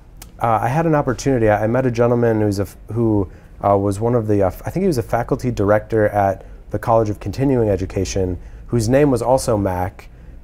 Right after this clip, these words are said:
And, like, we just connected right away 'cause our, both our names were Mac, and, like, I haven't met a Mac in a while. So anyways, like, it, it just, like, worked out really well. Um, we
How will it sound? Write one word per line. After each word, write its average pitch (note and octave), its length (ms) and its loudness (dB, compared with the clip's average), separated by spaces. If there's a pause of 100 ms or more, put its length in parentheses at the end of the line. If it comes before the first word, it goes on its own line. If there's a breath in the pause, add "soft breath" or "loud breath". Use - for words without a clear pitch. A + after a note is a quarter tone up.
And, A#2+ 300 0
like, A2+ 200 2
we B2+ 100 0
just C3+ 200 2
connected C3+ 400 2
right B2 140 6
away A#2+ 200 4
'cause G#2+ 160 -2
our, G#2 80 4
both A2+ 320 2
our A#2+ 80 4
names A2+ 240 2
were A2 100 0
Mac, G#2 360 0
and, G#2+ 100 -2
like, G#2 220 -2 (340 loud breath)
I B2 60 0
haven't C3 240 0
met B2 140 4
a A2 40 4
Mac G#2 420 0
in G#2 80 0
a G2 60 0
while. F#2+ 500 0 (320 loud breath)
So - 160 2
anyways, A#2+ 380 4
like, A#2 200 4
it, C3 120 -2
it B2 100 0
just, D3+ 200 4
like, C3+ 120 4
worked C#3 280 2
out D3 140 4
really C3 220 2
well. A2+ 560 4
Um, A2 220 2
we A2 180 0